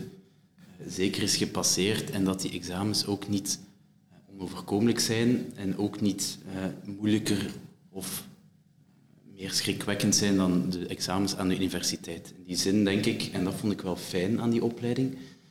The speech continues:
het was al veel praktischer, eh, veel praktischer dan aan de universiteit, waar men echt de theorie, eh,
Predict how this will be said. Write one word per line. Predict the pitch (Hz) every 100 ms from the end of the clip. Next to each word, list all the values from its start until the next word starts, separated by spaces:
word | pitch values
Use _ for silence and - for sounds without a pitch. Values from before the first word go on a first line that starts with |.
| _ _
het | - 104
was | 104 -
al | 104
veel | 95 104 110
praktischer, | 110 101 98 - - 80 - -
eh, | 87 85
veel | 90 98
praktischer | - 95 - 104 - 98
dan | 95 92 90
aan | 92 92 90
de | 87
universiteit, | 95 87 90 - - 92 101 -
waar | 92 90
men | 90
echt | 90 - -
de | -
theorie, | 95 90 90 98 104 - - _ _
eh, | -